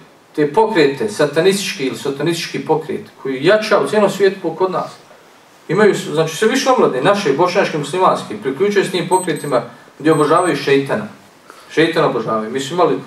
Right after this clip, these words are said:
slučajeve naše u školi, drugim školama. Šeitan obožavaju, prinose mu žrtve, e, ovaj, okupljaju se navečer, u, u, recimo, subotom, nekim drugim danima, na odre-, na određenim mjestima, ovaj, gdje zakolju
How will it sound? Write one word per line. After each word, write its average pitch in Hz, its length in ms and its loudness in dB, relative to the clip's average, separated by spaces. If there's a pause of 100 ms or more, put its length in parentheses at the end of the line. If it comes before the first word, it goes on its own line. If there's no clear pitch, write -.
(160)
slučajeve 156 320 0
naše 160 260 2
u 135 40 0
školi, 139 240 0
drugim 151 260 0
školama. 117 380 -4 (760)
Šeitan 175 400 2
obožavaju, 156 480 2
prinose 160 360 -2
mu 151 100 0
žrtve, 151 380 0
e, - 540 -6
ovaj, 127 340 4
okupljaju 165 400 0
se 156 140 0
navečer, 156 400 2
u, 147 60 6 (400)
u, - 60 -4
recimo, 143 300 0
subotom, 160 460 -2
nekim 156 260 0
drugim 151 260 -2
danima, 151 280 2
na 151 80 4
odre-, 156 320 0
na 156 80 0
određenim 156 420 2
mjestima, 151 480 0 (580)
ovaj, 127 440 4
gdje 131 520 0 (140)
zakolju 165 680 2